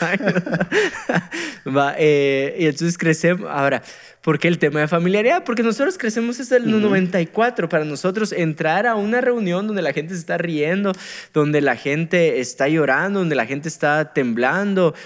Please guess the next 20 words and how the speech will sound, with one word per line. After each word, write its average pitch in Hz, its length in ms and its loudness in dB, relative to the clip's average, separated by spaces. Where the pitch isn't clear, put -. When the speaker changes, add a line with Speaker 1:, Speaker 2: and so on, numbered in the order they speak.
Speaker 1:
o... 123 760 2
¿no 139 140 -2
te 170 120 -2
acordás 131 380 0
alguna 147 340 -4
vez 156 260 0
si - 300 -14
te 123 140 -8
caíste? 147 500 -6
Speaker 2:
Me 139 140 2
recuerdo 151 380 2
mi 190 100 2
primera 131 340 0
experiencia 139 420 -2
con 156 100 -4
el 117 60 -2
Espíritu - 360 -10
Santo, 135 600 -6
eh, 104 720 0
fue 127 760 -2